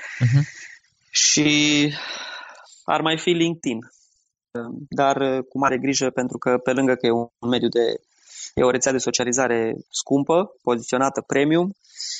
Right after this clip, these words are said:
Speaker 2: uh, oamenii nu prea își petrec timp acolo și în cazul în care n-ai, de exemplu, uh, obiectiv de business to business, pe zona de business to consumer, LinkedIn, să zicem că acoperă doar o mică parte aia de H R.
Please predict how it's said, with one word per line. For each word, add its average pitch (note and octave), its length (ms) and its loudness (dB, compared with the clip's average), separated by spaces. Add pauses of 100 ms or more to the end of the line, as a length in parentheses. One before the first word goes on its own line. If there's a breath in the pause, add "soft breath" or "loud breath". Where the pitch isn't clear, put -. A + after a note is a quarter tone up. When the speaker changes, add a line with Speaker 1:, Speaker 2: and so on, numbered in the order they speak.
(300 loud breath)
Speaker 2:
uh, C3+ 540 2
oamenii D#3 380 2
nu D#3+ 100 4
prea D3 200 -2
își D3 120 0
petrec C#3+ 320 -2
timp C3 240 -2
acolo C#3+ 380 2
și B2+ 500 -2
în C3+ 60 -14
cazul C3+ 260 -2
în C3+ 60 -12
care B2+ 220 -2
n-ai, C3+ 180 -6
de B2 100 -14
exemplu, A#2+ 720 -16 (680)
uh, - 120 -6 (160)
obiectiv C3 520 0
de B2+ 120 0
business C3 340 2
to B2+ 100 -4
business, C#3 480 2 (760)
pe C3 80 -2
zona C3+ 260 2
de C3 80 4
business C3 280 0
to C3 100 0
consumer, C3 640 2 (560 soft breath)
LinkedIn, C#3 440 4
să C3+ 120 2
zicem C3+ 280 0
că B2 80 -2
acoperă B2+ 420 2
doar B2 180 2
o B2+ 60 4
mică C3 220 0
parte B2+ 340 0
aia B2 180 2
de A#2+ 100 -2
H B2 260 -2
R. A#2 160 0